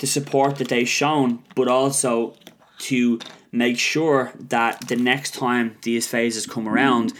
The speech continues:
your family and friends are there to support as well, because you wouldn't have got through the last twelve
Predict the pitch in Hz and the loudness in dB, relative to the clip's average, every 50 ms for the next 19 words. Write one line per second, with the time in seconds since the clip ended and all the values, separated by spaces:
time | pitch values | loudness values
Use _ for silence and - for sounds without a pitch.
0 | - - - - - - _ - 107 117 123 123 117 - - 123 117 117 113 113 | -14 -18 -18 -20 -20 -20 _ -6 0 2 2 2 2 2 0 0 2 2 2 0
1 | 110 107 107 - 113 113 113 110 95 - - 117 123 123 113 110 117 113 110 107 | 0 -2 0 0 0 2 2 0 0 0 2 4 4 2 2 2 2 2 2 0
2 | - - 120 - - - - - - 117 107 107 107 107 - - - 110 104 107 | -2 -4 -4 -4 -4 -4 -6 -6 -4 -2 0 0 -2 -2 -6 -6 -6 -6 -4 -2
3 | 113 113 113 110 104 87 104 107 - 117 110 107 107 110 113 - - - - - | 0 0 2 0 0 -2 -6 -6 -4 -2 -2 -2 -2 -4 -6 -10 -18 -20 -16 -16
4 | 120 113 123 123 117 117 117 120 131 131 123 - - 123 117 113 110 - - - | -8 -2 -2 0 0 2 0 0 0 -2 -4 -2 0 0 0 0 -2 -4 -2 0
5 | 117 127 147 - - - - - - - 131 117 120 143 165 170 - 117 113 113 | 2 2 2 0 -6 -12 -10 -8 -4 -2 0 2 2 2 2 0 0 -2 0 2
6 | 110 113 113 113 - - - - - - - - _ _ - - 139 123 120 123 | 2 2 0 0 -2 -8 -10 -16 -20 -20 -20 -20 _ _ -4 0 2 2 4 4
7 | 117 117 117 113 - | 4 2 0 -2 -4